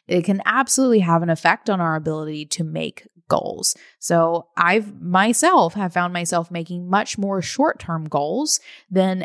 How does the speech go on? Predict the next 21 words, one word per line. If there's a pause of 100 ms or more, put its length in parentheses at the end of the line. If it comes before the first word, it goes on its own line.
(120)
ever
before
because
right
now
short-term
is
all
I
can
work
with. (320)
And
I
think
that's
really
fine.
So
instead
of